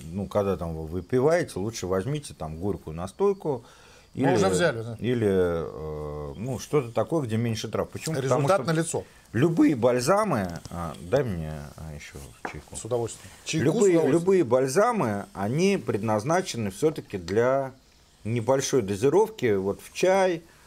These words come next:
Speaker 1: А, может быть, если кто-то чай не пьет, это может быть и кофе, может быть просто, ну, там, вместе с водой, там, небольшая маленькая рюмочка, и потом запить водой, просто потому что, чтобы вот этот, э, травную композицию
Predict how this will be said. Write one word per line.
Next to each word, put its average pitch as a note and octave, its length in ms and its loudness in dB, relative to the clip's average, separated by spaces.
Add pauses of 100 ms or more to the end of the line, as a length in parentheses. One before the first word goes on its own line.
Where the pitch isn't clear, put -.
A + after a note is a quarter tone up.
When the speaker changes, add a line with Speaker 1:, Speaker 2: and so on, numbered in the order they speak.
(440)
Speaker 1:
А, F2 420 2
может A#2 360 -2
быть, F2 220 -6
если G2+ 280 -4
кто-то F#2 280 -6
чай G2+ 240 2
не F#2+ 120 -2
пьет, F#2+ 380 -2
это F2 180 -6
может F2 260 -4
быть F2+ 160 -6
и G#2 40 -2
кофе, F3+ 380 0
может A#2+ 300 -2
быть E2 180 -8
просто, C3 580 2 (580)
ну, F2+ 140 -6
там, E2 140 -2
вместе G2 300 -4
с - 80 -8
водой, G2 400 2
там, F2+ 260 -2
небольшая G2 380 2
маленькая F#2+ 400 0
рюмочка, D3+ 420 -2
и F2 100 -4
потом F#2+ 280 -2
запить G2+ 300 -2
водой, B2+ 360 2
просто - 260 -4
потому B2 340 -2
что, A2+ 160 -4
чтобы G#2 300 -2
вот G#2+ 120 0
этот, A2 260 -2 (560)
э, F2+ 120 -6
травную A2+ 440 0
композицию B2 760 -2